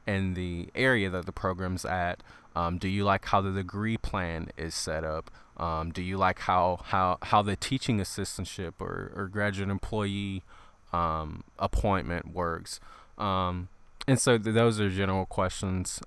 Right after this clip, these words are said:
Um, s-, so questions, questions that will help you, that will help ease some of your anxieties about those things. Those are the questions that you should sort of be asking the people that you're talking to.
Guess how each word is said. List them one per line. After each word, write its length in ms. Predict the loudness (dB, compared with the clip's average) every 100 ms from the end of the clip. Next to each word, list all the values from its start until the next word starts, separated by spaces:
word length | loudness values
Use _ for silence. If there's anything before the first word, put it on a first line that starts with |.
| -2
Um, 540 | 0 2 0 -4 -8 -12 -6
s-, 200 | -4 4
so 140 | 4
questions, 720 | 8 8 8 6 4 4 0 -8 -18 -20 -20 -20 -20 _ _ _ _ -18 -18 -18 -20 _
questions 420 | 4 6 6 4
that 140 | 6 6
will 100 | 6
help 280 | 4 2 -2
you, 460 | -2 -2 -6 -10 -14 -20 -20 _ _ _ -20 -12 0
that 120 | 2
will 80 | 4
help 240 | 4 2 -4
ease 640 | -4 -2 0 0 -2 -8 -12 -16
some 300 | -4 0 2
of 60 | 2
your 360 | 2 2 2
anxieties 560 | 0 4 4 4 2 0
about 300 | 4 4 4
those 240 | -2 -2
things. 380 | -2 0 0 0
Those 200 | 0 0
are 40 |
the 80 | -2
questions 480 | 0 0 0 -2 -4
that 260 | -4 -4 -8
you 60 |
should 200 | -8 -8
sort 340 | -8 -6 -4 -2
of 260 | -4 -6 -14 -20 -12 -4
be 160 | -4 -2
asking 600 | -6 -6 -8 -8 -6 -6
the 80 | -6
people 360 | -8 -8 -8
that 180 | -8 -8
you're 80 | -8
talking 420 | -2 -2 -2 -6
to. 340 | -4 -4 -4